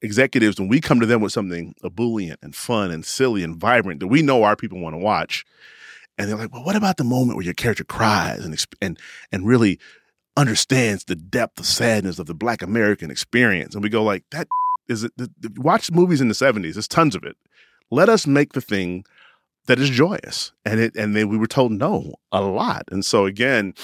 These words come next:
what you're seeing in that weirdness and that quirkiness is so much wish fulfillment for us. It's so much of us finally <laughs> having a chance to do both Frederick Douglass as a time traveler and also a sketch about,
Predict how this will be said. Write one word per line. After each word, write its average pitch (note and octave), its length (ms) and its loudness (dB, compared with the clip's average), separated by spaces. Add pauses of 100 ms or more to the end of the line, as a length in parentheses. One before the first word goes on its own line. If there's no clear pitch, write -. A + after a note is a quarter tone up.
(360)
what A#2+ 140 -4
you're G#2+ 80 -4
seeing D3 240 2
in A#2 100 4
that F#2 220 2
weirdness A2 460 2
and F#2 80 -2
that F2+ 140 -2
quirkiness G2+ 540 0
is F2+ 120 -4
so C3+ 160 0
much D#3 200 -2
wish A2+ 220 -4
fulfillment D#2 560 -8
for - 220 -10
us. G2 120 -14
It's A#2+ 120 -8
so C3+ 100 4
much D3 140 2
of B2 80 0
us A#2+ 160 2 (500)
finally C#3+ 500 -2
<laughs> - 20 0
having D3+ 280 2
a C3+ 60 0
chance B2+ 320 0
to - 40 -4
do A#2+ 240 2 (420)
both B2+ 180 0
Frederick C3+ 340 0
Douglass C3 300 4
as B2+ 100 -2
a A#2 60 -4
time A2+ 280 0
traveler C#3 520 2 (280)
and A#2+ 140 -4
also A#2+ 260 0
a G#2+ 60 2
sketch A2+ 300 0
about, G2+ 360 2